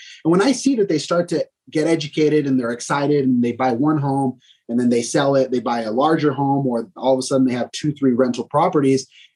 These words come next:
And I see that it literally changes their lives. Uh, that's what really keeps me in it. And that's kind of the motor, right? Because, um, you know, ninety percent of millionaires are made in, in real estate through real estate properties. And so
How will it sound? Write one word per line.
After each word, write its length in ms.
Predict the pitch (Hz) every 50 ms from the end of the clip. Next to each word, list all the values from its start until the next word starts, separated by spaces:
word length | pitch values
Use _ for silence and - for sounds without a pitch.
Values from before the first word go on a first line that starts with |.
| _
And 100 | 139 139
I 80 | 143 151
see 200 | 147 - - 226
that 160 | 214 196 - - 151
it 160 | 156 151 - _ _
literally 500 | - 139 143 156 202 254 269 214 180 147
changes 680 | 143 - - - 160 160 190 214 180 160 160 135 127
their 180 | 123 143 135 131
lives. 800 | 120 113 120 127 170 214 208 123 107 107 - 131 139 - - _ _ _ _ _ _ _ _ _
Uh, 300 | 117 120 120 117 117 117 -
that's 380 | 120 131 139 151 165 170 - -
what 260 | 170 147 139 131 131
really 420 | 127 135 139 139 131 127 123 120 120 -
keeps 300 | - - 170 139 - -
me 200 | 143 131 120 120
in 80 | 123 147
it. 160 | 160 175 160
And 100 | 131 127
that's 180 | 131 131 127
kind 200 | - - 151 139 135
of 60 | 123
the 80 | 117 113
motor, 420 | 113 113 110 110 107 107 95 87
right? 240 | 90 98 104 110 123 120
Because, 420 | 127 123 - 143 131 127 117 - - _ _ _ _ - -
um, 380 | 117 113 113 110 101 95 87 - _ _ _ _ _ _ _ _
you 60 | - 117
know, 60 | 117
ninety 320 | 127 131 135 147 170 170
percent 300 | 170 - 156 - 170 156
of 60 | 151 147
millionaires 480 | 147 143 143 147 143 147 143 143 135 143
are 120 | 135 131
made 280 | 127 127 131 131 131 131
in, 220 | 131 123 123 127 _ _
in 220 | 127 135 143 139
real 200 | 123 131 139 135 143
estate 380 | 143 - - 175 180 180 - _ _
through 240 | - 139 139 143 135
real 220 | 131 135 139 139 139
estate 280 | 135 - - 135 127 -
properties. 500 | 123 117 117 - 151 151 170 196 165 151
And 120 | 165 147
so 280 | - - 151 135 -